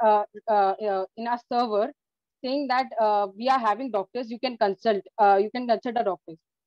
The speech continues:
So it's a, na-, a natural human tendency that, uh, these users will concern, uh, uh, consult our doctors. After the consultation, we'll, uh, send our doctors, uh, you know, like a Google, um, a form, a Google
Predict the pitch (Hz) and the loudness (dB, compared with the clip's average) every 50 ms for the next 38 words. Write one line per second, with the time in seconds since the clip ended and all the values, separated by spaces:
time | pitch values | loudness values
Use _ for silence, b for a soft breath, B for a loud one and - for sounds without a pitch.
0 | _ - 294 294 285 381 320 285 254 220 - 240 226 226 226 233 226 - 349 359 | _ -4 -2 0 0 2 2 2 2 2 0 -4 -4 0 0 0 0 -2 -4 -4
1 | 302 254 262 262 277 320 285 311 269 247 240 233 233 202 _ - 233 269 240 247 | -2 -2 -2 0 0 0 0 -2 -2 -2 -4 -6 -8 -12 _ -14 -14 -6 -2 -2
2 | 233 214 196 - _ 226 220 208 202 196 196 - _ _ _ 196 214 262 311 269 | -2 -2 -4 -8 _ 0 2 2 2 2 0 -4 _ _ _ -6 -2 -2 0 0
3 | 233 254 262 269 247 311 294 254 240 285 294 277 262 233 214 - - 233 233 247 | -2 -2 -2 0 0 0 0 0 -2 -4 -2 -2 -2 -4 -4 -4 -4 -4 -4 -6
4 | 254 - 220 214 202 190 - _ _ - 196 190 185 180 - 226 214 214 - 262 | -6 -4 -4 -4 -4 -4 -6 _ _ -8 -6 -6 -6 -6 -6 -8 -8 -8 -10 -6
5 | 240 254 240 208 202 180 - _ - 190 170 - _ _ _ _ _ _ _ _ | -2 0 2 2 0 -2 -2 _ -4 -4 -4 -6 _ _ _ _ _ _ _ _
6 | _ - 220 226 226 - 359 349 381 - 277 269 254 302 285 262 311 277 254 - | _ -2 0 0 0 0 -4 -4 0 0 0 0 0 -2 -4 -2 -4 -4 -6 -6
7 | - 202 214 247 - _ _ _ _ _ 240 262 285 - _ - 240 220 220 220 | -10 -12 -12 -12 -14 _ _ _ _ _ -8 -8 -8 -8 _ 2 2 2 4 4
8 | - 277 302 294 - - 247 269 262 226 220 208 - - 226 233 247 240 _ - | 2 0 0 0 0 0 2 2 4 2 2 0 0 -2 -6 -6 -6 -6 _ -2
9 | 240 240 240 247 247 - 254 294 320 349 339 294 277 277 _ _ - 240 254 214 | 0 0 0 0 -2 -4 -6 -6 -6 -4 -4 -4 -6 -6 _ _ -12 -10 -10 -12
10 | - - 233 240 220 214 262 269 262 _ - 208 196 196 190 185 180 180 180 165 | -12 -14 -14 -12 -8 -8 -8 -8 -8 _ -8 -8 -6 -6 -6 -6 -8 -10 -12 -14
11 | _ _ _ _ _ _ _ _ _ _ _ _ _ _ _ _ _ _ - 202 | _ _ _ _ _ _ _ _ _ _ _ _ _ _ _ _ _ _ -12 -8
12 | - - 277 247 208 165 160 _ - 220 208 208 247 233 285 | -2 2 2 4 4 2 0 _ -12 -10 -8 -6 -6 -4 -4